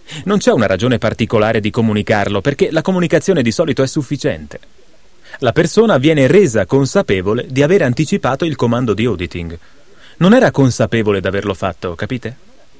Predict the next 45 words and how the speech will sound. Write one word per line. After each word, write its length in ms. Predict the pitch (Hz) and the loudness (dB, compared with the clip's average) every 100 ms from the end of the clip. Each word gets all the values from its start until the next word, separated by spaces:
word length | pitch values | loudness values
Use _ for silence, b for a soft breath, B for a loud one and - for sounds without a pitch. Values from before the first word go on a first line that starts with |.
| B - | B -4
Ha 120 | 175 | -2
anticipato 560 | 196 196 196 220 208 | 0 -2 -2 -2 0
il 100 | 147 | 0
comando 360 | 123 160 185 143 | 2 2 2 2
di 120 | 135 | 2
auditing 420 | 190 190 180 156 | 2 2 0 2
le 100 | 135 | 4
ultime 460 | 143 208 180 175 135 | 4 2 0 0 0
cinque 340 | - 185 160 | 0 -2 2
o 60 | 127 | 2
dieci 280 | 120 135 123 | 2 2 2
volte 360 | 117 131 120 | 0 0 -2
che 120 | 107 101 | -2 0
gliel'avete 400 | 98 95 98 95 | 0 0 0 -2
dato. 300 | 85 82 92 B | -4 -6 -8 B
La 100 | 147 | 0
sua 180 | - 185 | 4 2
mano 260 | 208 196 | 4 2
è 60 | 147 | 2
a 80 | 139 | 4
metà 300 | 139 160 165 | 2 2 -2
strada 500 | - 196 143 95 85 | 0 0 0 -2 -4
quando 260 | 110 110 | -2 0
gli 100 | 101 | 0
date 240 | 101 110 107 | -2 -2 -2
il 100 | 95 | -2
comando 340 | 107 107 110 | -2 0 0
di 100 | 104 | 0
auditing. 460 | 107 104 98 107 107 202 | 0 0 0 -2 -2 -4
Naturalmente 540 | 123 117 123 120 160 117 | -4 2 2 2 2 0
non 120 | 107 | 0
c'entra 300 | 180 180 113 | 0 2 0
molto 380 | 104 98 90 92 | 0 -4 -4 -4
con 180 | 104 | -2
la 100 | 95 | -2
formulazione 800 | 90 123 113 110 98 - 120 104 | -4 -2 0 0 -2 -2 -4 -2
verbale, 540 | 92 90 87 80 80 82 | -4 -4 -4 -6 -8 -4
ma 120 | - | -4
non 160 | 175 214 | 0 2
gli 60 | |
avete 260 | 185 240 202 | 2 0 -2
ancora 260 | 160 220 196 | -2 0 0
nemmeno 320 | 147 208 196 | 0 0 0
instillato 540 | 151 - 143 156 - | -2 0 0 0 0
l'intenzione, 680 | 160 147 156 143 214 196 | -2 0 0 0 0 -2